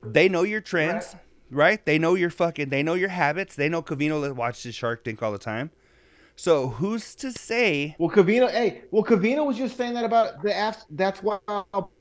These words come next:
Speaker 2: podcast. Like, you gotta be persistent, know when to hit people up if he's always posting at certain times. You gotta, so you're right. They
Speaker 1: So
Speaker 2: know you're, if, if he's telling us to know that about people we, that you wanna ask on a show or ask some shit from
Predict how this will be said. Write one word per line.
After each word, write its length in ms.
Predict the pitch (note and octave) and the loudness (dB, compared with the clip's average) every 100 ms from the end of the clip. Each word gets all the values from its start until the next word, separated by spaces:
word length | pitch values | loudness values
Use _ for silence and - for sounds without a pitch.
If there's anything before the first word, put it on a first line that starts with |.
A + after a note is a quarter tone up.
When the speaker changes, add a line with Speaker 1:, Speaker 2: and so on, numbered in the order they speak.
| - | -10
Speaker 2:
podcast. 720 | A3+ B3 D4+ - A3+ D#3+ B2+ | 4 4 4 -2 0 0 0
Like, 380 | D#3+ C#3 A#2+ - _ | -2 -4 -4 -16 _
you 80 | D#3 | 2
gotta 180 | F#3+ F3+ | 4 4
be 100 | F#3+ | 2
persistent, 600 | - F#3 - C4+ - E3 | 0 -2 -2 -6 -4 -2
know 100 | D3+ | 0
when 80 | E3+ | 2
to 80 | E3+ | 2
hit 160 | F#3 | 0
people 260 | F#3+ F#3 F#3+ | -2 -2 2
up 240 | D4 C4 | 2 2
if 80 | D3 | 0
he's 160 | C#3 C3+ | 0 4
always 220 | D#3+ E3 | 6 4
posting 400 | E3 F3+ F#3+ F#3 | 4 2 2 0
at 140 | F3+ | -4
certain 260 | F3+ F#3+ F#3 | 0 -2 -2
times. 440 | G#3 B3+ C#4 C#3+ | -2 -2 -2 -2
You 60 | D3 | -2
gotta, 360 | D#3+ D#3 D3+ - _ _ _ _ _ _ _ _ | 2 2 0 -4 _ _ _ _ _ _ _ _
so 80 | D3 | -4
you're 240 | C#3 C3+ C#3 | -4 -2 2
right. 340 | F3+ D#4+ C4+ | 4 4 4
They 120 | B2 | 4
Speaker 1:
So 120 | D#3 | 4
Speaker 2:
know 400 | F#3+ F3 G3+ C#4 | 4 6 6 6
you're, 200 | G#3 F#3+ | 4 -2
if, 240 | G3+ E3+ - - - | 0 -2 -4 -20 -6
if 120 | E3+ | -4
he's 300 | E3+ C#4+ D#4+ | 2 2 2
telling 320 | C#4 C4+ G#3+ | 2 2 4
us 200 | F#3+ G#3 | 4 2
to 120 | G3 | 2
know 220 | E3+ E3+ | 6 8
that 180 | E3+ E3 | 8 6
about 260 | D#3 D#3 E3+ | 6 2 2
people 280 | E3 D3+ C#3+ | -2 -2 2
we, 200 | D3+ D3+ D3+ B2 - | 4 2 -4 -20 -4
that 200 | C#3 C3 | 0 0
you 120 | D3 | 0
wanna 320 | D3 D3 C3 B2 _ - | 0 0 -2 -4 _ -6
ask 300 | D3+ D3+ E3+ | -4 -4 -6
on 140 | D3 | -6
a 60 | A#2+ | -8
show 440 | - D3+ D3+ D3 | -4 -2 2 2
or 320 | C#3 A2+ G#2 - _ _ - | 4 2 -2 -14 _ _ -4
ask 260 | D#3 D#3+ | -2 0
some 100 | C#3+ | -4
shit 320 | B2 A3+ D4 - | -6 -4 -4 -2
from 300 | B2+ A#2 | -2 -2